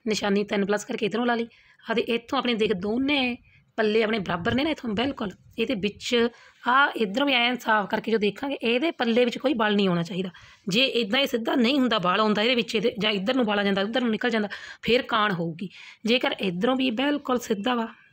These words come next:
ਇੱਥੋਂ ਵੀ ਆਪਣੀਆਂ ਕੰਨੀਆਂ ਬਿਲਕੁਲ ਮਿਲੀਆਂ ਹੋਈਆਂ ਨੇ, ਤੇ ਇੱਦਾਂ ਕਰਕੇ ਆਪਣੀ ਆਹ ਕੰਨੀ ਵੀ ਵੱਧਦੀ ਘਟਦੀ ਉੱਤੇ, ਵੱਧਦੀ ਘਟਦੀ ਨਹੀਂ ਹੈਗੀ, ਬਿਲਕੁਲ ਬਰਾਬਰ ਆ ਗਈਆਂ। ਜਿਹੜੀ ਵੱਧਦੀ ਆ ਉਹ ਕਾਣ ਹੋਊਗੀ, ਉਹਨੂੰ ਕੱਢ ਦੇਣਾ।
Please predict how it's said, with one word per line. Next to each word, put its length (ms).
ਇੱਥੋਂ 340
ਵੀ 100
ਆਪਣੀਆਂ 220
ਕੰਨੀਆਂ 400
ਬਿਲਕੁਲ 320
ਮਿਲੀਆਂ 280
ਹੋਈਆਂ 240
ਨੇ, 120
ਤੇ 140
ਇੱਦਾਂ 440
ਕਰਕੇ 300
ਆਪਣੀ 200
ਆਹ 100
ਕੰਨੀ 300
ਵੀ 120
ਵੱਧਦੀ 380
ਘਟਦੀ 280
ਉੱਤੇ, 240
ਵੱਧਦੀ 280
ਘਟਦੀ 240
ਨਹੀਂ 100
ਹੈਗੀ, 120
ਬਿਲਕੁਲ 260
ਬਰਾਬਰ 280
ਆ 80
ਗਈਆਂ। 200
ਜਿਹੜੀ 180
ਵੱਧਦੀ 300
ਆ 120
ਉਹ 120
ਕਾਣ 240
ਹੋਊਗੀ, 360
ਉਹਨੂੰ 140
ਕੱਢ 160
ਦੇਣਾ। 220